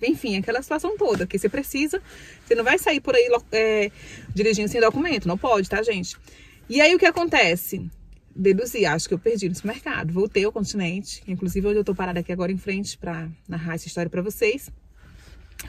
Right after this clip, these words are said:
Pra ver se alguém tinha localizado, é, o meu documento. E não tinha. E, enfim, fui pra casa,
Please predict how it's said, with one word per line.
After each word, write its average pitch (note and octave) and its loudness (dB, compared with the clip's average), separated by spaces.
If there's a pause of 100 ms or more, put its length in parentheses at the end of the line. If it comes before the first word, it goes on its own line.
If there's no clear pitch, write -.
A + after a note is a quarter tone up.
(140)
Pra A3 6
ver G#3+ 8
se B3+ 0
alguém G#3+ 2
tinha G3+ -2
localizado, G#3 2 (720)
é, G3 4
o - 2
meu G3 2
documento. G3 -4
E G3+ 2
não A3 -2
tinha. G3+ 0 (1200)
E, A#3 0 (1000)
enfim, F3+ -6 (1120)
fui - -6
pra C#4+ 4
casa, A#3+ 6